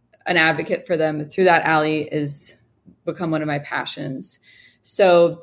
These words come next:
I also have really come to love working with cats. That's the, you know, I work with many different animals through my job, but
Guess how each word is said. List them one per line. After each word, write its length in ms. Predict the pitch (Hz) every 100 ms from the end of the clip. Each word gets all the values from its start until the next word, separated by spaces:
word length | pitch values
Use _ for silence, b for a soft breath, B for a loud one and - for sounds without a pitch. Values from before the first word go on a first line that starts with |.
| -
I 260 | - 185 185
also 800 | 175 196 - 233 190 185 185 185 B B B _ _ _ _ _ _ -
have 300 | 190 185 - _
really 380 | 165 202 220 214
come 240 | 214 208 196
to 160 | 214
love 260 | 185 170 170
working 280 | 170 170 175
with 180 | 165 -
cats. 520 | 151 143 - - -
That's 400 | 160 147 - - _ _
the, 320 | 160 147 147 147 b b b
you 80 | 160
know, 100 | 151
I 80 | 156
work 220 | 185 185
with 180 | 180 - 185
many 220 | 185 180
different 320 | 185 185 -
animals 600 | 156 160 165 165 160 -
through 180 | - 170
my 120 | 165
job, 300 | 160 254 320
but 380 | 196 165 -